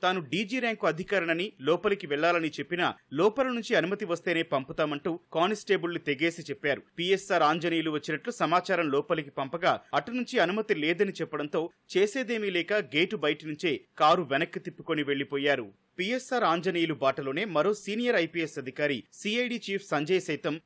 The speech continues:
ముందస్తు అనుమతి లేకుండానే చంద్రబాబు నివాసానికి చేరుకున్నారు. కరకట్ట గేటు వద్దే సంజయ్ కారును ఆపిన కానిస్టేబుళ్లు వెనక్కి తిప్పి పంపేశారు.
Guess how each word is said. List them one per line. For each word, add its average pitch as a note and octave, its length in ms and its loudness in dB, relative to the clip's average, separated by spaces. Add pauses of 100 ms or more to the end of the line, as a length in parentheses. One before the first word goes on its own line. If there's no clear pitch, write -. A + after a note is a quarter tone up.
ముందస్తు D#3+ 400 -2
అనుమతి D#3+ 340 0
లేకుండానే C#3+ 580 0
చంద్రబాబు F3+ 440 0
నివాసానికి D#3 680 0
చేరుకున్నారు. C3+ 500 0 (220)
కరకట్ట G#3+ 380 2
గేటు D#3+ 360 -2
వద్దే E3+ 280 0
సంజయ్ F3 400 2
కారును E3+ 380 2
ఆపిన D3+ 220 0
కానిస్టేబుళ్లు D#3 800 -2 (180)
వెనక్కి D3+ 380 0
తిప్పి D#3 280 -6
పంపేశారు. C#3 580 -2